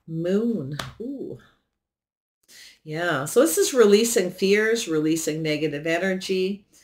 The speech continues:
Uh, it's clearing up confusion, okay, through loving and nurturing care. There's something new. So this is a beautiful energy. Something is being exposed, this new beginning. You have a new person, possibly. All right. Could be another Libra,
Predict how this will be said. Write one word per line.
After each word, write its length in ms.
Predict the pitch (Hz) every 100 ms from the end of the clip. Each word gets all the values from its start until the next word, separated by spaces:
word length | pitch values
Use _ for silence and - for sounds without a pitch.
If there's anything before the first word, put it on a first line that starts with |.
| _ _ _ 151
Uh, 140 | 147
it's 120 | 185
clearing 400 | - 196 180 175
up 180 | 165 -
confusion, 880 | - 143 - 180 175 175 - 76 151 - - 160
okay, 360 | 156 151 143 170
through 260 | - 151
loving 440 | 151 165 175 185 165
and 100 | 156
nurturing 540 | 160 156 - 160 156
care. 400 | 156 156 147 131
There's 220 | 156 151
something 580 | - 196 196 202 190 175
new. 360 | 165 170 139 123
So 240 | - 151
this 240 | 160 220 247
is 120 | 240
a 80 | 175
beautiful 460 | 160 170 180 139
energy. 360 | 147 156 151 151
Something 480 | - 202 208 202 175
is 140 | 165
being 280 | - 156 156
exposed, 680 | - - - 160 143 139 -
this 220 | 143 -
new 160 | 160
beginning. 480 | 156 147 151 147 135
You 80 | 151
have 100 | 220
a 60 | 320
new 160 | 190
person, 540 | - - 165 180 190 190
possibly. 800 | 151 143 - 147 147 160 226 _ _ _ _ _ _ _ _ _ _
All 200 | 160 156
right. 500 | 156 160 233 294 - -
Could 180 | 165 160
be 100 | 208
another 400 | 202 190 208 208
Libra, 680 | 170 170 165 165 202 277